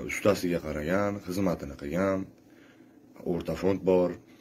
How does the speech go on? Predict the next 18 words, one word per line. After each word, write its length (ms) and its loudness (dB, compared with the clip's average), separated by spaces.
ellik 320 4
besh 260 2
ming 180 -4
so'mdan. 480 -8
Profilaktika 480 -4
inspektori 420 -4
uyga 300 0
olib 160 4
borsinmi 340 -2
yo 140 0
ellik 240 4
besh 200 0
mingdan? 260 -6
Mayor 220 6
Ahmadjonovga 560 2
yig'ib 220 2
bersinmi? 380 0
Hayronman. 480 -4